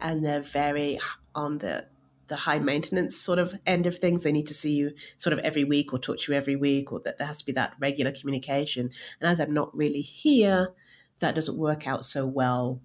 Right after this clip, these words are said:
with, I would say, you know, eighty percent of the, the population. For example, I, I worked at a company for five years, six years, I think, and I only speak to three people <laughs> still after all that time. So my community is,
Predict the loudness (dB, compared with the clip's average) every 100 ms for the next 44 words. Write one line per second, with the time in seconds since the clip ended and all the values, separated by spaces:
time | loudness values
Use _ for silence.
0 | -2 -2 -2 -6 -10 -4 -2 -2 -2 -2
1 | -2 -4 -2 0 0 0 -2 -4 -4 -6
2 | -6 -10 _ _ -12 -8 -4 -2 0 0
3 | 0 -6 -12 -18 -18 -2 2 4 4 4
4 | 2 2 2 2 2 2 2 0 0 0
5 | 2 2 0 0 2 2 2 4 4 2
6 | -2 -2 -2 -2 0 2 0 -4 -2 -2
7 | -2 -12 _ -20 -20 _ 0 4 4 2
8 | 2 4 4 4 2 2 0 -2 -2 -2
9 | 2 2 2 0 0 -6 -10 _ _ -4
10 | 0 0 -2 -8 -4 0 0 0 0 -2
11 | 0 -2 0 -4 -2 -2 -2 -6 -12 -12
12 | -14 -18 _ -2 4 4 6 6 6 4
13 | 4 4 6 4 4 2 2 -2 0 0
14 | 0